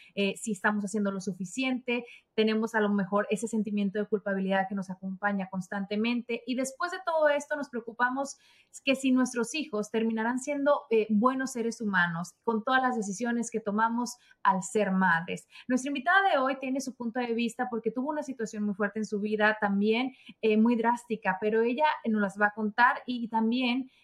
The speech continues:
eh, nos va a contar acerca de una fundación que tiene y ayuda a muchísimas personas.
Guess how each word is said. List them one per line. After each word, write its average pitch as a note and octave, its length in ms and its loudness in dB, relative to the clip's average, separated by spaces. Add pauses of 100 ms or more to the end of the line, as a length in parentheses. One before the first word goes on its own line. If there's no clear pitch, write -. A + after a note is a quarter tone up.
eh, A#3 160 2
nos A#3 200 0
va B3+ 60 4
a B3+ 40 2
contar C#4+ 260 0
acerca C#4 300 -2
de C#4 60 2
una C4+ 160 2
fundación A#3+ 580 -2
que A#3 100 -2
tiene B3 380 -2
y A3 80 2
ayuda A3+ 220 2
a B3 40 0
muchísimas A#3 640 -2
personas. E3+ 640 -6